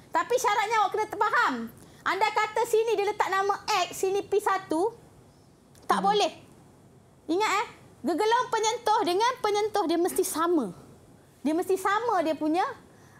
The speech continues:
Speaker 1: ah, nama dia. Okey, jadi kat sini betul lah Hamzah cakap M dua dulu. M dua akan berkendali kenapa? Sebab apabila P M dua ditekan, litar menjadi lengkap.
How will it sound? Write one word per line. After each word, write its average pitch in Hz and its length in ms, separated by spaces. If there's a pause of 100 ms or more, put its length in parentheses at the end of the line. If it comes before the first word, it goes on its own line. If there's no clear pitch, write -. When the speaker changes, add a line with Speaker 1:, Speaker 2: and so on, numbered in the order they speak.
(140)
Speaker 1:
ah, 320 400
nama 311 480
dia. 202 240 (800)
Okey, 240 240
jadi 339 240
kat - 160
sini 359 240
betul 453 240
lah 453 160
Hamzah 403 160
cakap 440 320
M 359 160
dua 269 320
dulu. 202 240 (580)
M 330 220
dua 381 240
akan 320 240
berkendali 277 560 (380)
kenapa? 466 640
Sebab 359 480
apabila 427 320
P - 160
M 403 160
dua 359 160
ditekan, 330 480
litar 349 320
menjadi 415 320
lengkap. 440 400